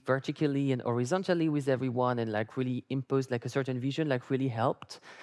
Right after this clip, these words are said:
But I think it's really the fact that we've been able to have, like, no ski metric. So we had, like, two or three metrics that was literally the exact same goal for everyone,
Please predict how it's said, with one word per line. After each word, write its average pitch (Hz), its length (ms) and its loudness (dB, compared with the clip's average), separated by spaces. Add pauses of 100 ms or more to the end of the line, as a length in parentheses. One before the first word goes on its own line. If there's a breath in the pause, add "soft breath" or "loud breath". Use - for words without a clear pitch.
(260 loud breath)
But 139 120 2
I 143 80 4
think 160 200 0
it's 156 180 0
really 139 220 4
the 135 140 2
fact - 560 0
that 123 380 2
we've 123 180 2
been 127 120 2
able 120 220 0
to 120 140 -6
have, 117 260 0
like, 113 400 -2 (100)
no 123 360 2
ski 131 240 -6
metric. 110 520 -8
So 120 120 -4
we 120 120 -2
had, 123 220 2
like, 120 260 0
two 156 220 0
or 165 100 4
three 143 200 -2
metrics 131 420 -2
that 117 140 2
was 113 320 -2 (260 loud breath)
literally 135 320 0
the 127 180 0
exact 127 360 0
same 131 200 0
goal 120 220 0
for 131 240 -2
everyone, 131 560 -2